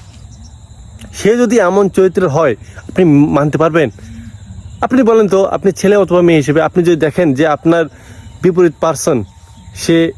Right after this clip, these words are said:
এরকম একজন, সে বিয়ের পূর্বেই সে এরকম একটা কাজ করেছে, আপনি মেনে নিতে পারবেন? কষ্ট হবে না? মনটা চাবে ওকে চোখের সামনে দেখতে? অথচ আমরা এই বিষয়গুলোকে বুঝি না,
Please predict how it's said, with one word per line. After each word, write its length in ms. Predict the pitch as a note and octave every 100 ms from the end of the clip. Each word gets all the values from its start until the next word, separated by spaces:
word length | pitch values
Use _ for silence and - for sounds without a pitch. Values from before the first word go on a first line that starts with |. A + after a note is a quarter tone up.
| -
এরকম 300 | F#3+ G3 F3+
একজন, 360 | E3 C3+ D3 E3 - - -
সে 120 | E3+
বিয়ের 280 | C3+ D3+ F#3
পূর্বেই 440 | D#3+ F3 F#3 C#3
সে 340 | G#2+ - D#3 D3 - -
এরকম 280 | - D3+ D#3+
একটা 160 | D3+ C#3+ -
কাজ 200 | D3+ C#3
করেছে, 380 | C#3+ B2+ - C#3 - - -
আপনি 160 | -
মেনে 100 | D#3+
নিতে 140 | D#3 D3
পারবেন? 300 | D3 D3 A2+ -
কষ্ট 260 | C#3 -
হবে 160 | D3+ D3
না? 160 | E3 F3+ - - - - - -
মনটা 260 | D3+ E3 C#3+
চাবে 360 | D#3 D#3 D3 - - -
ওকে 340 | B2+ D3+ C#3 A#2+
চোখের 180 | - D3
সামনে 240 | - D3+
দেখতে? 340 | D3 - E3 F3 - - - - - - - -
অথচ 160 | - - D#3+
আমরা 140 | D3+ D3+
এই 40 | B2+
বিষয়গুলোকে 520 | A2 D3 C3+ C#3 D3 B2+ A2+
বুঝি 200 | A#2+
না, 40 | B2+